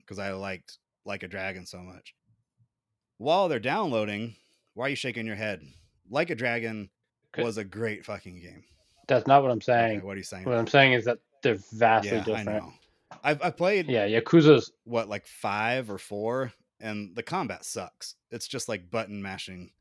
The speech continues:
Speaker 2: Right.
Speaker 1: combat. I'm just hoping. Like, I'm not expecting. These are, like, shots in the dark, you know? Like, something interests me.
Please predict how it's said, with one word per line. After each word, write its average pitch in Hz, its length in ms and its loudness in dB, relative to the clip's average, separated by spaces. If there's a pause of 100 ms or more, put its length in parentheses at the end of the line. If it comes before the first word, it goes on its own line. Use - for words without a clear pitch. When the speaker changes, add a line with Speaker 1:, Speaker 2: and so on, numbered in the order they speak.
Speaker 2:
Right. 101 140 -18
Speaker 1:
combat. 95 460 -8 (680)
I'm 151 160 -2
just 151 200 -8
hoping. 143 540 -4 (1080)
Like, 135 260 -6 (140)
I'm 139 120 -4
not 170 140 0
expecting. - 720 -6 (120)
These 143 180 -4
are, 180 60 -4
like, 151 160 -4
shots - 360 -6
in 127 80 -8
the 113 80 -6
dark, 85 300 -14 (180)
you 117 160 -8
know? 113 240 -4
Like, 98 160 -8
something 107 720 -8
interests 107 380 -10
me. 92 180 -14